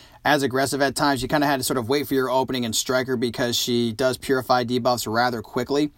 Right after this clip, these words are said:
But I thought she was a lot of fun. Uh, definitely exciting to see a kind of a crossover of two champions from another game into Marvel Contest of Champions.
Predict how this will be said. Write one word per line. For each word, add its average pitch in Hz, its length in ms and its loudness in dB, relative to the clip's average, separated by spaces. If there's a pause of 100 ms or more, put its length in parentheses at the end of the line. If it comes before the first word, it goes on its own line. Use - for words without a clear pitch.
(560)
But 127 100 2
I - 20 -6
thought 185 160 6
she 196 60 2
was 170 80 0
a 160 40 2
lot 160 200 8
of 147 80 -4
fun. 196 500 4 (540)
Uh, 131 440 4 (200)
definitely 170 340 4
exciting 160 580 4
to 143 160 -2
see 147 420 2 (100)
a 135 80 0
kind 156 140 0
of 135 60 -2
a 123 40 -2
crossover 147 720 2
of 127 80 -2
two 156 140 0
champions 143 420 -2
from 127 120 -6
another 135 240 0
game 139 240 0
into 131 500 0
Marvel 135 320 2
Contest 127 300 -2
of 113 80 -6
Champions. 165 600 0